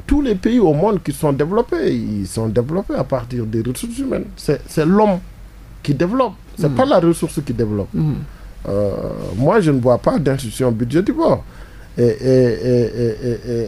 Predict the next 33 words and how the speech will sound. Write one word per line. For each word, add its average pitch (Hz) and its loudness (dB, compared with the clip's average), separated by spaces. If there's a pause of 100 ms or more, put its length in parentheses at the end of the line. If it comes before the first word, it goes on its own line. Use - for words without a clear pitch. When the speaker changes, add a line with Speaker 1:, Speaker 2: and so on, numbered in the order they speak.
Speaker 1:
la 139 4
preuve, 143 2 (760)
la 135 4
preuve, 143 0 (960)
euh, - -10 (560)
quand 226 4 (100)
quelqu'un 170 0
est, 110 0
est, 104 -6
travaille 117 2
dans 104 -4
ces 104 -4 (120)
institutions-là, 127 -6
est 101 -4
sollicité 120 -4 (240)
pour 107 -8
régler 95 -6
pas, - -14
beaucoup, 110 -8
beaucoup 101 -10
de - -12
problèmes. 277 -10 (760)
Euh, 104 -6
moi, 165 2
ce - -2
qui, 120 -2
ce - 0
qui, 147 0
ce - 0
que, 143 4
ce 170 2
qu'il 185 0
faut, 143 2